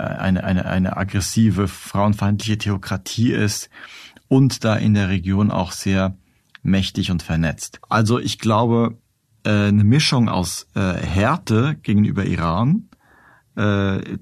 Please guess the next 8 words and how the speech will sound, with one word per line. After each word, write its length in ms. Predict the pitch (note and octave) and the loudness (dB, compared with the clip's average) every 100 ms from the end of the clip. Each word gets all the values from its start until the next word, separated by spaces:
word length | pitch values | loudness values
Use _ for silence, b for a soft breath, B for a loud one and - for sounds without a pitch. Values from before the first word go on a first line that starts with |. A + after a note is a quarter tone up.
| _ - | _ -4
durch 200 | G#2 - | -2 0
den 200 | G2 F#2+ | 0 0
Westen 680 | G2 - - C3+ D#3+ - - | -2 -4 -2 2 2 -2 -4
und, 260 | - G#2 - | -2 -2 -2
und 220 | - G2 | -4 -2
auch 160 | F2+ G2+ | -2 -4
eine 180 | - | -4
Einigkeit, 880 | - A2+ D#3+ A2 - E2+ F2+ B2 - | -2 2 2 2 -4 -4 -2 -4 -6